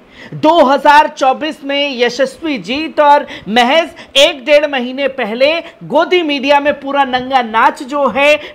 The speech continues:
वो चलता रहा, जिसकी तस्वीरें सामने आई। महज एक से डेढ़ महीने के अंदर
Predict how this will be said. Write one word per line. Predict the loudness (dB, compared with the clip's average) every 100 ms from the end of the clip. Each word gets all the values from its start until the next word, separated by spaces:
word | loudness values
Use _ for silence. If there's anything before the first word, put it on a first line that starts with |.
| -2
वो | -2
चलता | 0 -2 2 2
रहा, | 4 4 2
जिसकी | 2 -8 -10 -10
तस्वीरें | -6 -6 -8 -8 -6 -4
सामने | 0 -2 -2 -4
आई। | -2 -4 -10 -12 -2
महज | 2 4 2 -2 -4
एक | -2 -2 -4
से | -6 -6
डेढ़ | 0 2 2
महीने | 0 -2 -2 -4 -4 -2
के | 0
अंदर | -2 0 2 2